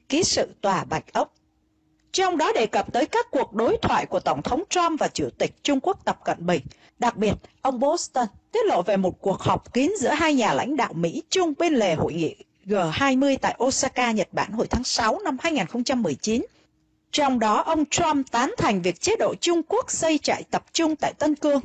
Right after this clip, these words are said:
và ngỏ ý nhờ ông Tập Cận Bình hỗ trợ cho cuộc đua tái tranh cử vào tháng mười một năm hai nghìn không trăm hai mươi. Trong cuộc điều trần tại Hạ viện, đại diện thương mại Mỹ ông Lighthizer đã bác bỏ những tuyên bố của ông Bolton rằng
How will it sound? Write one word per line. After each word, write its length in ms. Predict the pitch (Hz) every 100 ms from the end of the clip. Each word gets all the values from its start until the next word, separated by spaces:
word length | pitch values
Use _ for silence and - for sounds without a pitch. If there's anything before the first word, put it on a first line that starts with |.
| -
và 120 | - 180
ngỏ 320 | 156 170 -
ý 200 | 240 269
nhờ 260 | 381 202 -
ông 160 | 214 214
Tập 180 | 196 -
Cận 200 | - 165
Bình 140 | 175 190 - - _
hỗ 200 | - 202
trợ 280 | - 202 -
cho 120 | -
cuộc 280 | 214 - _
đua 220 | 214 214
tái 280 | 156 202 226
tranh 220 | - 359
cử 180 | 294 - - -
vào 120 | - 165
tháng 200 | - 185
mười 100 | 277
một 300 | 185 160 -
năm 180 | 196 190
hai 140 | 180 240
nghìn 160 | 190
không 180 | - 175
trăm 160 | 175 196
hai 120 | 190
mươi. 300 | 170 170 147 139 _ _ _ _ _ _ _ _
Trong 220 | - 381
cuộc 160 | 330 226
điều 180 | 208 185
trần 280 | 214 196 165
tại 180 | 165
Hạ 160 | 185 165
viện, 240 | 151 180 - - _
đại 260 | 220 214 220
diện 240 | 226 196
thương 260 | 311 370 311
mại 180 | 185
Mỹ 280 | 175 165 214
ông 240 | - 262 254
Lighthizer 640 | 247 247 - 302 247 202 143
đã 140 | - 175
bác 280 | - 440 226
bỏ 180 | 202 151
những 140 | 180
tuyên 300 | 285 370 349
bố 160 | 277 359
của 140 | -
ông 160 | 233 247
Bolton 560 | 269 269 - - 254 220
rằng 320 | - 226